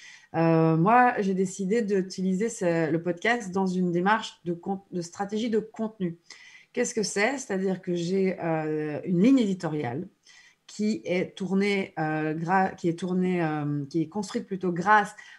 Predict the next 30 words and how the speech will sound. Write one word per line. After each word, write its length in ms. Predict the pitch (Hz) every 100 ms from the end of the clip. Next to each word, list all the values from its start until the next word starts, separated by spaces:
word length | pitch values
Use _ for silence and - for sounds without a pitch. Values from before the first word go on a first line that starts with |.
| _ -
à 320 | 180 180 -
mes 220 | 175 160
valeurs, 640 | 156 180 233 247 247 247 - 165
mon 240 | 165 165
positionnement 600 | 165 196 202 - 214 208
sur 160 | 196 180
le 100 | 160
marché, 500 | 151 - 180 180 - - _ -
mes 140 | 175 180
méthodes 640 | 208 208 180 185 190 196 185 -
et, 220 | 170 175
euh, 100 | 165
ce 100 | 160
que 100 | 180
j'ai 80 | 175
envie 240 | 175 175
de 180 | 165 165
partager 460 | 160 - 170 160 170
dans 120 | 156
le 60 |
monde, 240 | 165 269 247
hein, 220 | 247 254
euh, 140 | 160 156
tout 100 | -
simplement, 460 | 170 160 165 262
parce 180 | 302 -
que, 120 | 170
euh, 380 | 165 160 160 156
si 260 | - - 90
je 100 | 165